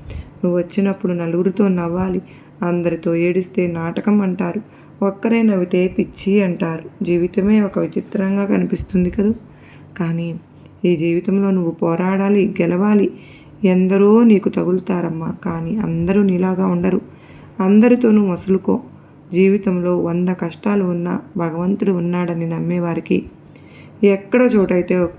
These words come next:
ఎప్పుడో ఒకప్పుడు తలరాత ఖచ్చితంగా మారుతుంది. నువ్వు నమ్మి చూడు, ఈ సాయిని గుండెల్లో పెట్టుకుంటావు. సాయి చెప్పింది చేస్తావు, స్మరిస్తావు, ప్రతిక్షణం సాయి ధ్యానం చేస్తావు. నన్ను తెలుచు-, తలుచుకోగానే నీ వెంటే నేను నడుస్తాను.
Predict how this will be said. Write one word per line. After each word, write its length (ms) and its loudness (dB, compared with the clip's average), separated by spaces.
ఎప్పుడో 360 2
ఒకప్పుడు 440 -2
తలరాత 520 -4
ఖచ్చితంగా 720 -2
మారుతుంది. 560 -6
నువ్వు 200 4
నమ్మి 380 4
చూడు, 360 0
ఈ 100 0
సాయిని 440 -4
గుండెల్లో 480 0
పెట్టుకుంటావు. 580 -4
సాయి 420 4
చెప్పింది 460 -2
చేస్తావు, 640 -6
స్మరిస్తావు, 680 -2
ప్రతిక్షణం 680 0
సాయి 320 4
ధ్యానం 600 0
చేస్తావు. 420 -4
నన్ను 260 2
తెలుచు-, 440 -6
తలుచుకోగానే 760 -2
నీ 220 -4
వెంటే 360 2
నేను 340 -2
నడుస్తాను. 520 -6